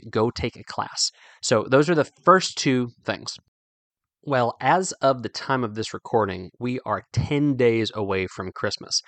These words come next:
But whether you are getting your last minute shopping in or you are in the middle of January staring in the mirror, wondering where the holidays went, it is not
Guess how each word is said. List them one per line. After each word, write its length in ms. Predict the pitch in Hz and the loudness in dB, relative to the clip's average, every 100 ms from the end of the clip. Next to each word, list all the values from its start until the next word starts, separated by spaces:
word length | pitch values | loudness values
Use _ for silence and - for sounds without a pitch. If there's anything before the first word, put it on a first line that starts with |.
| - - - | -14 -20 -4
But 160 | 120 107 | -2 4
whether 280 | 123 147 151 | 4 6 4
you 260 | 131 120 | 2 0
are 240 | - 107 101 | 4 4 4
getting 300 | 117 131 120 | 0 -2 0
your 160 | 107 | 0
last 420 | 98 101 123 - 120 | 0 0 0 -4 -4
minute 240 | 117 117 | -4 -4
shopping 460 | - 127 117 - 117 | -4 0 0 -2 -4
in 360 | 104 107 107 107 | -4 -2 -2 -4
or 560 | 110 107 107 107 104 - - | -2 0 0 0 -2 -6 -12
you 220 | 117 113 | -4 0
are 120 | 110 | 0
in 200 | 104 107 | 0 -4
the 80 | 104 | -4
middle 280 | 101 123 131 | -2 -2 0
of 140 | 120 | -2
January 680 | 110 110 110 107 98 98 98 101 | 0 0 0 -2 -4 -4 -4 -4
staring 480 | - 113 113 120 | -4 -2 0 0
in 80 | 117 | -2
the 80 | 104 | -4
mirror, 380 | 104 104 104 98 | -4 -6 -6 -6
wondering 640 | 98 120 151 151 143 127 | 2 4 6 6 4 4
where 200 | 120 120 | 6 6
the 120 | 110 | 4
holidays 580 | 98 110 110 107 104 101 | 2 4 4 4 0 -4
went, 220 | 104 104 - - - _ - | -4 -8 -8 -20 -20 _ -4
it 120 | 120 | 0
is 200 | 113 101 | 0 0
not 500 | 104 110 135 151 | -2 2 4 2